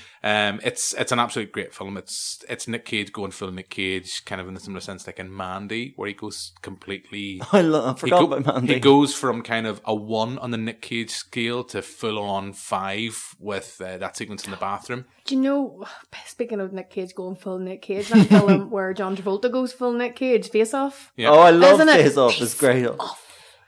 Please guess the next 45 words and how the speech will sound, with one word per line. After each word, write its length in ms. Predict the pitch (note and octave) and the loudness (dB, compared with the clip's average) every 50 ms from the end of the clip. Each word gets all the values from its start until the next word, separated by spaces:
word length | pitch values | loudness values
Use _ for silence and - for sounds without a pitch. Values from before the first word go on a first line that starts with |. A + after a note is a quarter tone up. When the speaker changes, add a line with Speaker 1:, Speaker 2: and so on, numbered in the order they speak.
| _ _ _ _ | _ _ _ _
Speaker 3:
It 180 | - C#4 - A#3 | -10 -8 -2 0
was, 160 | A3 A#3 - | 0 0 0
uh, 100 | F#3 E3 D3+ D3 D3 - - _ _ | -4 -8 -10 -12 -16 -20 -20 _ _
just 260 | - - A#3 A3+ F#3+ | -8 -4 -4 -2 0
Speaker 1:
I 60 | A#2+ - | -2 -2
could 120 | A2+ G#2+ | 0 -2
eat 100 | G#2 F#2+ | -4 -4
a 40 | - | -4
peach 180 | G2+ F#2+ - | -8 -10 -10
for 160 | - F#2 F2 F2 | -10 -8 -6 -6
hours. 280 | F2+ - - - - _ _ _ _ _ _ _ _ _ _ _ - | -6 -6 -8 -12 -20 _ _ _ _ _ _ _ _ _ _ _ -4
Speaker 3:
Hmm? 160 | A#3 A3+ C#4 F4+ - _ - | -2 0 0 -2 -4 _ -12
Speaker 1:
I 80 | A2 G2+ | -12 -10
could 140 | - G2+ | -8 -8
eat 100 | G2+ F#2 | -8 -8
a 20 | - | -8
peach 220 | - G#2+ A2+ - | -10 -14 -14 -12
for 180 | - - G#2 G2 | -8 -6 -6 -6
hours. 300 | - - C3+ - - - B3+ | -6 -6 -10 -14 -18 -16 -12
Speaker 3:
Yeah, 80 | G#3 F3+ | -12 -10
you 160 | E3+ E3+ E3+ | -10 -12 -12
could, 180 | - F3+ A3+ A#3+ | -8 -6 -6 -6
you 60 | G#3+ | -6
could. 180 | A3 G#3+ C4 - | -6 -8 -10 -10
Speaker 1:
Yeah. 40 | - _ | -12 _
Speaker 3:
But 160 | - - - - | -10 -8 -6 -6
it 80 | G3 F#3+ | -2 0
just, 240 | - A#3 A3+ - - - _ _ _ _ _ _ _ _ _ _ _ | 2 2 2 0 -4 -12 _ _ _ _ _ _ _ _ _ _ _
it's 160 | - G3+ - | -16 -14 -2
funny 260 | - A3+ G#3 G#3+ A3 | 2 2 4 4 4
watching 320 | G#3 F#3 F3 - - F#3 F#3 | 2 0 -2 -4 -6 -6 -6
John 200 | F#3+ F3+ F#3 G3+ | -6 -6 -6 -6
Travolta 280 | F#3 F#3+ F#3+ G3 A3 | -6 -6 -6 -6 -6
try 180 | G#3+ - A#3 A3+ | -6 -6 -6 -6
and 100 | A3+ A3 | -4 -2
be 100 | A3 G#3+ | -2 -2
Nick 220 | A3 A3 A3+ A3+ | -2 -4 -8 -6
Cage, 220 | - A3+ A#3 A3+ A3+ | -4 -4 -4 -4 -4
'cause 140 | - G3 G3 | -8 -10 -10
Nick 160 | G3+ G3+ G3 | -10 -10 -12
Cage's 500 | - F#3+ F3+ F3 F3+ F3+ F3 F3 F#3+ - - - - | -12 -12 -12 -10 -10 -10 -10 -12 -12 -14 -18 -16 -10
characteristics 640 | - F#3+ F3+ F3+ - - F#3 F#3 G3 G#3+ E3+ - | -6 -4 -4 -4 -4 -4 2 6 6 6 8 8
are 260 | G3 F#3+ G3 G3+ G3 | 8 10 10 10 10
so 880 | D3+ F#3 G3+ F#3 F3+ F#3 F3+ E3 G3+ A#3 F4+ - D#4+ - - E3 - | 10 10 10 10 10 8 8 8 8 6 6 4 2 -2 -2 -2 -4
Speaker 2:
<laughs> 0 | - | -4